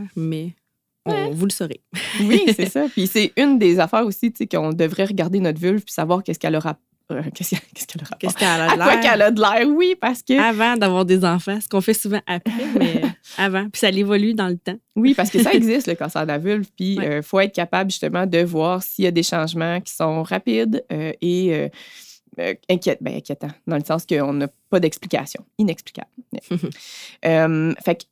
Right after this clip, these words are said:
Speaker 2: qu'une autre chose aussi qui existe pour le traitement, c'est le traitement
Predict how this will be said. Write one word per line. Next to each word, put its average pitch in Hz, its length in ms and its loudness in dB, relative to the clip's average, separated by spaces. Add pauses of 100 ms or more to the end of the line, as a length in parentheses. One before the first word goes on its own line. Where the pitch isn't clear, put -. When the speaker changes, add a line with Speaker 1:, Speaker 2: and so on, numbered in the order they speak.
Speaker 2:
qu'une 196 160 2
autre 330 140 0
chose 226 340 2
aussi 226 240 -2
qui - 100 -2
existe 185 320 -2
pour 285 80 -4
le 226 120 0
traitement, 180 520 -2
c'est 254 300 -2
le 208 120 0
traitement 202 420 -2